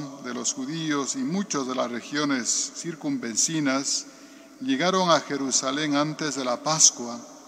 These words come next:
para purificarse. Buscaban a Jesús en el templo y se decían unos a otros:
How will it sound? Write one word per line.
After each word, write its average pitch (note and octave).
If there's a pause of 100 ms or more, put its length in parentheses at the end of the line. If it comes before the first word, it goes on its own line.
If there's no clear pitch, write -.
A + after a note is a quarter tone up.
(420)
para C3
purificarse. D3+ (920)
Buscaban D#3+
a C#3
Jesús C#3+
en C3
el A2+
templo F3
y D3+
se C3+
decían C3
unos B2+
a A#2
otros: A#2+